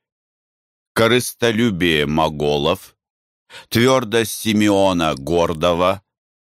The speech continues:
свойства Ольгердовы, сношение папы с Ордою, убиение Коротопола – дела псковские и новогородские,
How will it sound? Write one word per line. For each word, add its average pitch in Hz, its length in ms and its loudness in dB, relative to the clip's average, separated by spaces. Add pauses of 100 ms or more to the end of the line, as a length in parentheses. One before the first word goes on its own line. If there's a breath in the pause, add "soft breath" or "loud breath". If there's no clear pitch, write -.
(360)
свойства 139 840 0
Ольгердовы, 107 1000 0 (680)
сношение 107 800 0
папы 87 560 -2
с - 100 -8
Ордою, 90 800 0 (640)
убиение 107 760 2
Коротопола – 71 1120 -2 (840)
дела 101 680 2
псковские 92 840 -2
и 92 200 -2
новогородские, 82 1160 0